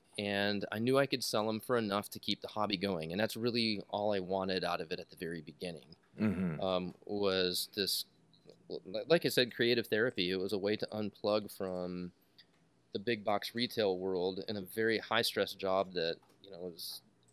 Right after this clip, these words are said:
Speaker 1: eating holes through my stomach, literally. Um,
Speaker 2: Mm.
Speaker 1: and so I would just go disappear into the shop after,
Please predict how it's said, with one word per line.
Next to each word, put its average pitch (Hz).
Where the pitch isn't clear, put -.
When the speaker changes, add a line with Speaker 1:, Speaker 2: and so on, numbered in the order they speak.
Speaker 1:
eating 113
holes 110
through 98
my 90
stomach, 85
literally. 87
Um, 107
Speaker 2:
Mm. 71
Speaker 1:
and 101
so 101
I 101
would 117
just -
go 110
disappear 98
into 95
the 95
shop 90
after, 92